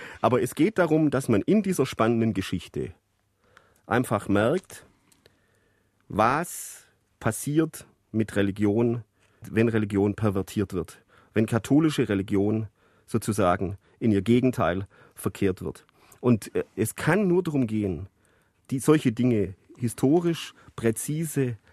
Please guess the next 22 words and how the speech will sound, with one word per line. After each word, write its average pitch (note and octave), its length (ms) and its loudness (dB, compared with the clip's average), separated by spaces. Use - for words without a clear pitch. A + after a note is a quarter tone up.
aufzudecken, B2+ 800 0
sie A2+ 120 0
präzise D#3 720 -4
zu C#3 120 -2
rekonstruieren A#2+ 840 -4
und C3 160 4
sie B2 100 0
dann C#3 340 2
heute B2 280 0
auf B2 140 -4
den A2 140 -4
Tisch - 260 -4
zu A#2 120 -6
legen, F#2 360 -4
damit C3 260 2
man B2+ 180 2
möglicherweise C3 920 0
etwas A#2+ 400 0
aus C3+ 480 0
dieser A2 240 0
schlimmen D3 380 2
Geschichte, C3+ 560 -6